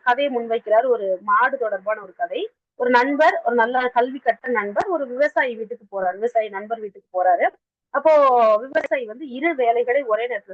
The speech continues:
செய்யறாரு. ஒரே நேரத்துல மாடு செக்காட்டிட்டு இருக்குது, இன்னொரு நேரத்துல இவரு,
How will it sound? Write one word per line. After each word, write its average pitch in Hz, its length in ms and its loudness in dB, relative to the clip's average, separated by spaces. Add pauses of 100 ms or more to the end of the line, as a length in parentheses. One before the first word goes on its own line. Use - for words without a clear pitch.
செய்யறாரு. 180 260 -2
ஒரே 220 340 -4
நேரத்துல 247 320 -4
மாடு 233 440 0
செக்காட்டிட்டு 214 500 -4
இருக்குது, 185 320 -2 (340)
இன்னொரு 320 340 2
நேரத்துல 226 400 -2
இவரு, 269 580 4